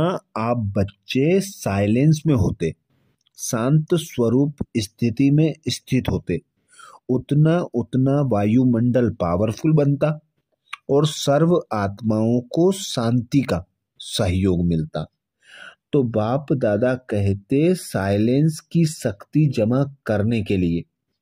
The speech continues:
इस शरीर से परे अशरीरी हो जाओ। यह साइलेंस की शक्ति बहुत महान शक्ति है, इससे नई सृष्टि की स्थापना होती है।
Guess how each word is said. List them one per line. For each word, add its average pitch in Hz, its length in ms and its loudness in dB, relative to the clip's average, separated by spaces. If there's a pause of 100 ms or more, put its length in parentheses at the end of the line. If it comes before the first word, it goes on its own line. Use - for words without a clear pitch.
(500)
इस 185 360 -2
शरीर 127 380 2
से 151 280 0
परे 147 520 -2 (520)
अशरीरी 123 600 2
हो 104 200 2
जाओ। 135 340 -2 (800)
यह 117 480 2
साइलेंस 120 760 2
की 156 220 0
शक्ति 160 880 0
बहुत 117 340 2
महान 113 500 2
शक्ति 104 480 -2
है, 101 240 0 (920)
इससे 165 560 2
नई 147 340 4
सृष्टि 156 640 0
की 180 180 2
स्थापना 160 420 0
होती 151 360 2
है। 135 220 -2